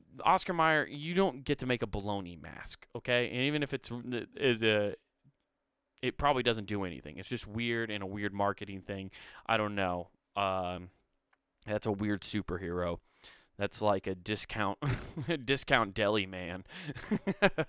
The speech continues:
Uh, anyway, sorry, I got real distracted there. That's A D H D probably. Who knows? I've been told I've had that lately. People are coming at me, dude. I don't know what's going on. Anyway,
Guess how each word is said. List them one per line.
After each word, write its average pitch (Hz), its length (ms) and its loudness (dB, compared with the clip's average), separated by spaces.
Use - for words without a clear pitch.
Uh, 123 440 8
anyway, 95 600 2
sorry, 107 400 4
I 104 80 2
got 95 260 2
real 104 140 0
distracted 98 560 -2
there. 90 160 -4
That's 131 260 -2
A 98 140 -4
D 69 160 -8
H - 220 -10
D 60 160 -8
probably. - 720 -12
Who 123 120 -4
knows? 85 320 -4
I've 104 120 -4
been 110 80 2
told 101 240 4
I've 92 120 2
had 87 200 -2
that 85 200 -6
lately. 73 400 -8
People 160 180 -2
are 156 40 -2
coming 110 260 -8
at 151 280 0
me, 85 180 -14
dude. 110 300 -4
I 92 60 -6
don't 151 80 -2
know 151 60 0
what's 143 160 -2
going 135 240 0
on. 143 240 0
Anyway, 92 520 0